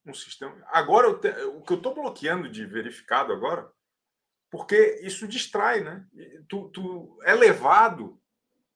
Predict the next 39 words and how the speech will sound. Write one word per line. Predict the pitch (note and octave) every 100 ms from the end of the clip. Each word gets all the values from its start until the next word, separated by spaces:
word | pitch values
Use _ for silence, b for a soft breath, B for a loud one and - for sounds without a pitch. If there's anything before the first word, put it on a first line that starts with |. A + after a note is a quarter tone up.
| _ _
a | - C#3+
se | C#3+ -
importar | F3+ F3 C#3 - - A#2 A2+
com | A2+
uma | A#2
opinião | G#2+ - A#2 A#2 A#2+
de | A2+ G2+
merda | G2+ D#3+ D#3+ B2 G2+ - _ _ _ _ _ _ _ _ _ _ _ _ _ _
de | - D#3
um | C#3+ B2 - -
Zé | - D#3+
Mané, | C#3+ B2 A2+ C3 E3+ - _ _ _ _ _ _ _ _ _ _ _ _ _ _ _ _ _
que | -
é | A#3+
muito | G3+ A3 C4+
irritante. | C4+ - G3 F#3 - _ _ _ _ -
É |
muito, | F#3+ F#3+ A#3 B3 -
é, | D#3 F3 D#3+
é |
assim, | F3 E3+
ó, | G#3
atrapalha, | D3+ D#3+ F#3+ F#3 G3 G#3 G#3+ -
desalinhou | D3 A3 G3+ G#3+ G3 F#3 G3 A#3+
o |
chakra | G#3+ - F#3+ F3+ E3+
do | D#3 D3 -
Twitter. | A#2+ F2+ _ _ _ _
Foi | A3 A3+
isso | A3
que |
aconteceu | G3+ - E3+ E3 A#2+ A#2 G#2
com | B2
esse | A2+ - -
cara | A2+ A2
aí, | G2+ G2
o | G2 - A2
Elon | G#2+ G#2+
Musk, | G#2 F#2+